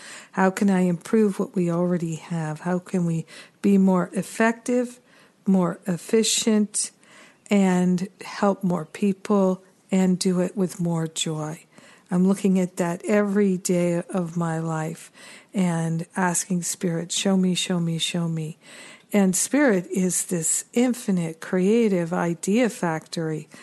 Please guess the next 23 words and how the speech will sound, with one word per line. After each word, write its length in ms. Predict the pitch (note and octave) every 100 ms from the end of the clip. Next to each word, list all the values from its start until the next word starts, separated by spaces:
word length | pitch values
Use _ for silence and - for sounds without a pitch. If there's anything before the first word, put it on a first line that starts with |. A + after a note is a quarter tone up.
| - - - -
And 260 | F#3 F3+
so 460 | E3+ - - F#3 F3
when 380 | E3 F#3 F3+ F3+
we're 220 | F3 E3+
in 140 | E3
tune 380 | D#3+ - C4 C4
with 180 | G3 E3
it, 300 | D#3+ D#3+ -
sometimes 840 | - F#3+ F3+ - F#3+ F3 E3 - - - - - - _
it, 440 | - F#3 F3 E3+ - _ - -
it's 220 | F#3+ -
so 420 | - - A3+ G3+
much. 720 | F3+ F3 F#3+ D#3+ - - - G4 -
But 280 | G3 F3 -
fortunately, 640 | - C4+ C4+ - F#3+ E3+
I 100 | E3
don't 180 | F3 F3
think 220 | F3+ F3
I 100 | E3
have 400 | D#3+ - C4+ C4
to 120 | - F#3
do 260 | F3+ E3
everything, 560 | D#3 D#3 D3 - D#3